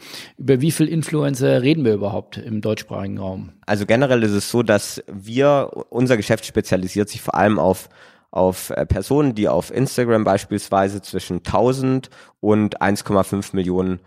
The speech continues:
Speaker 2: Follower haben. Ja, das ist so der, der Kernbereich, den wir abdecken, oder vielleicht auch zwei Millionen, nach oben hin. Das ist immer, äh, recht unterschiedlich, aber wirklich, wir sind da s-,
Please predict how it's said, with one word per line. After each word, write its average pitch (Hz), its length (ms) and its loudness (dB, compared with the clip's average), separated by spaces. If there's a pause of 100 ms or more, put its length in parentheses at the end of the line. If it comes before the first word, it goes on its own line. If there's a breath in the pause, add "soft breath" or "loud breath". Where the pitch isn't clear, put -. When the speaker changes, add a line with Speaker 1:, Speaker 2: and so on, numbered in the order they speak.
(120)
Speaker 2:
Follower 92 500 2
haben. 71 240 -4
Ja, 80 80 -4
das 95 140 -2
ist - 60 -10
so 98 60 0
der, 87 260 0
der 85 140 0
Kernbereich, 92 600 -2
den 90 180 -6
wir 135 160 2
abdecken, 110 400 -2
oder 73 100 -4
vielleicht 69 240 -8
auch 76 80 -8
zwei 90 240 0
Millionen, 98 380 2
nach 80 140 -8
oben 92 220 -2
hin. 85 200 -2 (320 loud breath)
Das - 100 -20
ist - 80 -12
immer, 92 200 2
äh, 78 180 -8 (140)
recht - 220 -4
unterschiedlich, 117 540 2
aber 92 200 2 (260 loud breath)
wirklich, 104 260 0
wir 107 80 4
sind 98 200 -2
da 95 180 6
s-, 87 220 -4